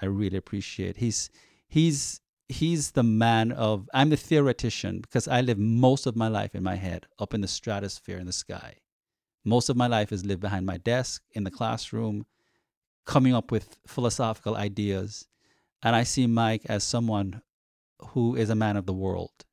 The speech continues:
He's someone who has started many, many companies. Um, I worked in corporate America very, very briefly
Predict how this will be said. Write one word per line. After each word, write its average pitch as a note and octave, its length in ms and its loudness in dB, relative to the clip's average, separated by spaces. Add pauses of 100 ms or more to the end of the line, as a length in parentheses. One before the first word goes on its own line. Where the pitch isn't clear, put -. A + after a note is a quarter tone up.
(180)
He's A2+ 240 -4
someone G#2+ 460 0
who G2 440 -4 (480)
has F#2+ 160 -4
started G#2+ 440 0
many, G#2 320 0
many G#2 180 0
companies. F#2+ 840 -4 (280)
Um, F#2+ 240 -6
I G#2+ 100 -4
worked B2 240 2
in A2 60 -2
corporate G#2+ 320 -4
America G2 320 -2
very, G#2 320 0
very G2+ 160 2
briefly F2+ 540 -4